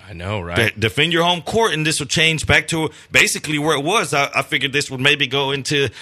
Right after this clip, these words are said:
Speaker 2: maybe the higher two, plus two hundreds, uh, two, two fifty, two sixty range if they could pull this off. Pretty much where it was, where the series started. Nothing's changed, and it's, now you're playing, uh, a shorter series. Uh, let's make it, like, call it a three-game series.
Speaker 1: Yeah.
Speaker 2: Uh,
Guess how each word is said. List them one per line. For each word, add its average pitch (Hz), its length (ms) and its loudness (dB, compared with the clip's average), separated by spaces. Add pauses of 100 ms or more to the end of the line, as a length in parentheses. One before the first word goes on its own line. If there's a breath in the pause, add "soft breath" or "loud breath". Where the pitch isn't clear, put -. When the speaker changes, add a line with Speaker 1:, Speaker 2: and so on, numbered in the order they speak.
(120)
Speaker 2:
maybe 147 300 2
the 127 200 2
higher 147 320 2
two, 143 320 -6
plus 147 300 0
two 151 160 -4
hundreds, 147 640 -2
uh, 117 260 0
two, 160 340 -4
two 170 180 -6
fifty, 156 380 -6
two 156 160 -4
sixty 151 420 -6
range 151 320 0
if 110 80 -4
they 131 120 0
could - 180 -6
pull 151 160 -4
this 147 180 -4
off. 156 260 -2 (480 loud breath)
Pretty 180 200 6
much 170 260 0
where 165 160 2
it 151 80 0
was, 160 400 2
where 185 180 2
the 180 120 -2
series 202 340 0
started. 190 480 2
Nothing's 156 360 0
changed, 170 420 -2
and 147 120 0
it's, 113 220 -4
now 131 240 2
you're 143 160 -2
playing, 147 400 -2 (220 loud breath)
uh, 123 300 2
a 131 60 2
shorter 156 400 0
series. 117 380 0
Uh, 101 140 0
let's 110 240 0
make 131 180 2
it, 120 60 0
like, 117 200 0
call 143 200 0
it 139 80 0
a 123 60 -2
three-game 139 500 0
series. 123 500 -2
Speaker 1:
Yeah. 113 240 2 (140)
Speaker 2:
Uh, 117 200 2